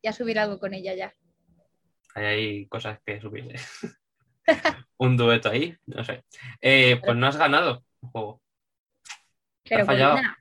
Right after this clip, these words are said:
Speaker 2: te has
Speaker 1: una,
Speaker 2: fallado
Speaker 1: ¿eh?
Speaker 2: por una, pero casi. Pero no,
Speaker 1: Una.
Speaker 2: hay que acertarlas todas.
Speaker 1: Bueno, pero si no hay premio, me has dicho que no había premio.
Speaker 2: Ah, pero no has ganado el juego, eh. Aquí lo importante es ganar.
Speaker 1: <laughs> ¿Pero
Speaker 2: Bueno.
Speaker 1: ¿participar de qué? A
Speaker 2: Particip-,
Speaker 1: ganar.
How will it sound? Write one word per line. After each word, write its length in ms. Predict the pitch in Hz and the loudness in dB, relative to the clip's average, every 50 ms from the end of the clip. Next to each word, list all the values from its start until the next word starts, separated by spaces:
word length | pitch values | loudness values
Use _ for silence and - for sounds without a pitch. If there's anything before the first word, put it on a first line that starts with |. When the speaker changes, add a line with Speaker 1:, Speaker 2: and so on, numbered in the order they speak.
| _ _ - | _ _ -6
Speaker 2:
te 100 | - 165 | -2 0
has 40 | - | 2
Speaker 1:
una, 100 | - - | 6 6
Speaker 2:
fallado 260 | 233 208 208 220 254 | 6 6 4 2 0
Speaker 1:
¿eh? 40 | 311 | 0
Speaker 2:
por 140 | - 131 131 | 0 0 2
una, 260 | 151 180 180 156 131 | 2 4 2 2 2
pero 520 | - 131 123 120 120 117 117 110 - - _ - | 4 2 4 4 4 4 2 0 -2 -6 _ -2
casi. 460 | 139 165 170 - 147 117 110 - _ _ _ _ _ _ _ _ _ | -2 -2 -2 -2 -8 -10 -10 -12 _ _ _ _ _ _ _ _ _
Pero 260 | - 107 107 110 107 | -8 -6 -4 -4 -4
no, 180 | 107 117 135 113 | -2 0 0 0
Speaker 1:
Una. 120 | 117 117 | 0 0
Speaker 2:
hay 60 | 120 120 | 0 0
que 40 | 131 | 0
acertarlas 460 | 139 147 135 139 147 143 143 135 123 | 0 0 2 2 2 4 2 2 2
todas. 440 | - 143 147 147 117 110 - - _ _ _ _ _ _ _ _ _ _ _ _ _ _ _ _ _ _ - - - - - - - - | 2 2 4 4 2 2 -2 -8 _ _ _ _ _ _ _ _ _ _ _ _ _ _ _ _ _ _ -20 -18 -16 -16 -16 -16 -16 -14
Speaker 1:
Bueno, 360 | 202 196 190 190 180 185 - _ _ _ _ | -12 -10 -10 -10 -10 -12 -14 _ _ _ _
pero 160 | - 226 226 | -2 -2 0
si 100 | 226 233 | 0 2
no 60 | 233 | 2
hay 80 | 240 233 | 2 4
premio, 340 | 254 262 320 370 381 330 269 | 4 4 4 4 4 2 4
me 80 | 240 | 4
has 80 | 247 262 | 2 0
dicho 160 | 277 254 302 | 0 -2 -4
que 60 | 269 277 | -4 -2
no 80 | 262 | -2
había 180 | 247 240 226 208 | 0 0 0 0
premio. 360 | 233 285 330 349 349 269 208 | 0 -4 -2 -2 -4 -4 -2
Speaker 2:
Ah, 100 | - 117 | -2 0
pero 140 | 127 131 113 | 2 2 2
no 120 | 107 110 110 | 2 2 0
has 80 | 107 | 0
ganado 320 | 104 107 104 98 98 117 120 | 0 0 0 0 0 -2 -4
el 40 | 117 | -6
juego, 340 | - - 110 147 151 120 - | -6 -10 -6 -4 -2 -2 -2
eh. 200 | 101 101 - - - - | -4 -8 -8 -10 -10 -8
Aquí 460 | 104 - - 113 117 123 131 131 131 127 | -8 -6 -4 -2 0 2 2 4 4 4
lo 100 | 123 123 | 2 2
importante 360 | 120 117 113 123 123 139 143 | 2 2 2 2 4 4 2
es 100 | 135 120 | 2 2
ganar. 320 | 113 104 104 107 117 - - - - - - _ _ _ _ _ - | -2 -2 -2 -2 -6 -6 -8 -18 -20 -20 -20 _ _ _ _ _ -8
Speaker 1:
<laughs> 0 | |
¿Pero 960 | 466 508 508 466 440 427 403 - - - - - - - - - 160 147 123 117 | -8 -8 -8 -8 -10 -10 -10 -12 -14 -16 -18 -20 -20 -20 -20 -20 -20 -14 -4 2
Speaker 2:
Bueno. 200 | - 254 - 214 | 4 4 6 4
Speaker 1:
¿participar 680 | 208 208 214 226 214 247 - _ - - 285 302 320 311 | 4 0 -2 -4 -8 -8 -10 _ 2 4 4 6 6 6
de 200 | 285 226 208 202 | 4 4 2 0
qué? 280 | 202 220 196 175 - _ _ _ - | -2 -2 -2 -2 -4 _ _ _ -6
A 60 | 185 | 0
Speaker 2:
Particip-, 360 | 190 - 214 208 202 202 - 233 | 2 2 4 4 2 2 2 2
Speaker 1:
ganar. 180 | 233 214 208 | 2 2 -2